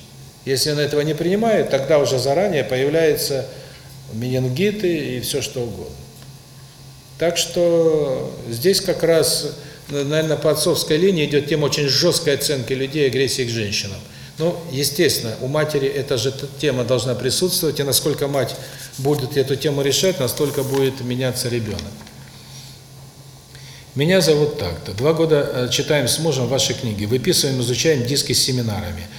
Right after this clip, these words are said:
За эти два года у нас родился третий ребёнок, и сейчас ждём четвёртого. Сами в шоке. Скажите, это нормально? Мы любим всех своих детей, но сколько можно?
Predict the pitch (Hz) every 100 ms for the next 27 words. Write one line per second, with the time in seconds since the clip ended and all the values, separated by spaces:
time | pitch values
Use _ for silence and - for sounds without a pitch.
0 | - - 127 120 156 156 139 147 175 160
1 | 127 135 135 135 165 165 135 143 156 143
2 | 131 123 101 87 - 117 135 120 175 -
3 | 147 147 147 - 107 92 - 85 - -
4 | - - 165 170 170 - 131 90 - -
5 | - - - - - - 151 - - 104
6 | 127 151 143 147 156 180 143 - - -
7 | - - - - - - - - - -
8 | 131 160 190 190 180 190 208 214 185 180
9 | 170 170 147 107 127 - 196 190 170 143
10 | - 98